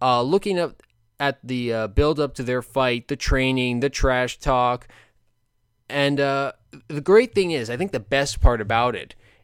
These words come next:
is you're watching this and you can sort of feel the tension building 'cause they're showing backstage stuff. They're showing the technical crews getting all the feeds to every city that's getting the fight.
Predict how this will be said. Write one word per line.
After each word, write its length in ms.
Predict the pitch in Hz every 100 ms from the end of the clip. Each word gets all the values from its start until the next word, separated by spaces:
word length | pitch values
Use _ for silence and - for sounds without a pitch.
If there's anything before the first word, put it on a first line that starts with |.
| _ _
is 400 | 127 131 127 - - -
you're 340 | - 165 202 233
watching 360 | 185 175 170
this 180 | 143 135
and 160 | 127 143
you 60 |
can 160 | 175 180
sort 200 | - 156
of 80 | 131
feel 240 | - 143
the 100 | 135
tension 480 | 110 - 127 - 120
building 580 | 101 127 117 107 85 - _ - _
'cause 140 | 165
they're 180 | 147 190
showing 340 | 175 160 135 127
backstage 600 | 123 120 - 120 113 -
stuff. 200 | - -
They're 140 | 151
showing 220 | 143 160
the 80 | 139
technical 440 | - 131 147 127
crews 480 | 120 - 139 131 120 - - -
getting 260 | 139 127 131
all 360 | 131 135 131
the 120 | 127
feeds 540 | 120 - 135 131 127 -
to 200 | 139 -
every 640 | 139 131 139 135 131 127
city 380 | - - 143 123
that's 380 | 127 123 - -
getting 340 | 127 123 123
the 80 | 120
fight. 500 | - 143 123 107 -